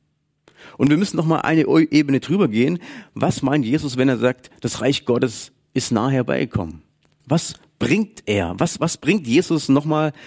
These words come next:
auf die Erde oder was bringt er mit? Und da können wir einfach ganz einfach sagen, das Reich Gottes, können wir sagen, Gott ist Herrscher. Und wir könnten es auch anders übersetzen, das Reich Gottes als Herrschaft Gottes.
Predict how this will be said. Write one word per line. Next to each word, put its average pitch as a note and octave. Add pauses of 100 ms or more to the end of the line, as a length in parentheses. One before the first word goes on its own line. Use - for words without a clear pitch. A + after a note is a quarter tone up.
(160)
auf C3+
die -
Erde C3+
oder A#2
was C#3
bringt -
er C3+
mit? C3+
Und B2
da D3 (220)
können D3
wir C#3
einfach D3+
ganz D#3+
einfach D3
sagen, D3
das A#2+
Reich D#3+
Gottes, D3 (180)
können C#3
wir C#3
sagen, C3
Gott D#3
ist -
Herrscher. G3 (380)
Und C#3
wir C#3+
könnten F3+
es -
auch -
anders F3+
übersetzen, D3 (360)
das -
Reich C3+
Gottes - (420)
als B2+
Herrschaft -
Gottes. -